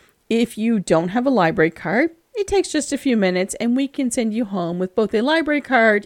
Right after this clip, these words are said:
and a few new books to read. So, that's all I've got for you this week. Stop by the Lisbon Hepburn Library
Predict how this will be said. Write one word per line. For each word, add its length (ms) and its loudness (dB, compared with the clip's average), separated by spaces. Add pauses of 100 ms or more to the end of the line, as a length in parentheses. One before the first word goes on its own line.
and 360 -4
a 80 -2
few 280 -6
new 160 -6
books 360 -10
to 140 -10
read. 260 -8 (840)
So, 300 6 (340)
that's 180 4
all 140 12
I've 100 10
got 220 8
for 120 2
you 140 4
this 300 0
week. 320 0 (320)
Stop 300 4
by 180 8
the 80 6
Lisbon 460 2
Hepburn 500 -2
Library 480 0